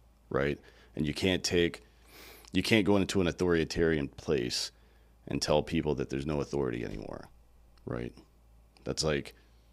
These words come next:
trying to go cold turkey off heroin or something. It just doesn't work. Uh, and we are hopelessly naive to think it would. But I don't, like, pe-, people,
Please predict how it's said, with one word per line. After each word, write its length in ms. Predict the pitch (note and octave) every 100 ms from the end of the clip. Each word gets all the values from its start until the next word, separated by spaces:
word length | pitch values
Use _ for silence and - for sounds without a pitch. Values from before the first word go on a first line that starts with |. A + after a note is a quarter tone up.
| _ _ - -
trying 300 | - D#2+ D#2
to 60 | C#2+
go 160 | C#2+
cold 260 | - - C#2
turkey 320 | - C#2+ C#2+
off 180 | B1+ A1
heroin 400 | D2 D2 A#1 G#1
or 60 | G1+
something. 300 | - - A1+
It 100 | B1
just 160 | C2 C#2+
doesn't 280 | C#2 G1+
work. 320 | G1+ - - - - _ - _ -
Uh, 220 | B1 A1+
and 100 | A1+
we 140 | D#2 D#2+
are 240 | C#2 C2+
hopelessly 500 | - F#2+ D2+ D2+ D#2+
naive 380 | C#2+ C2+ B1+ A#1
to 60 | A#1
think 180 | D2+ -
it 100 | G1+
would. 320 | D2+ G1+ G1+ - - -
But 120 | D2
I 80 | G2
don't, 300 | G2 - -
like, 200 | E2+ -
pe-, 160 | A#2+
people, 340 | B2 C#3 A#2